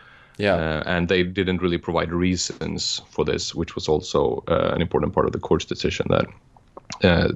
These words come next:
Speaker 2: 'cause it was under the Uncitral rules, I think, even though the L C I A was the appointing authority, and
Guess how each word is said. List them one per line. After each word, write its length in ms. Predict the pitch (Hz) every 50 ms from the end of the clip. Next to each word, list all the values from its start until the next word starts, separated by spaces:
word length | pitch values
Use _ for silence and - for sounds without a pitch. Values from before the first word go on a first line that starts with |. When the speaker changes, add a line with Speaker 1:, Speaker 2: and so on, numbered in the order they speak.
| 90 - -
Speaker 2:
'cause 280 | - - - - - - - - - - _ -
it 60 | -
was 160 | 90 92 90
under 340 | 95 90 92 90 90 87 85
the 120 | 80 82 82
Uncitral 340 | 92 95 95 87 85 -
rules, 220 | - 82 - - -
I 20 |
think, 240 | - - - - -
even 140 | 78 78 80
though 100 | 82 78
the 140 | - 87 82
L 80 | -
C 160 | - - 82
I 80 | 82 85
A 60 | 82
was 140 | 78 82 -
the 120 | - 92
appointing 320 | 92 - - 90 87 82 85
authority, 460 | 87 - 87 82 82 80 80 80 82
and 280 | 80 80 - - -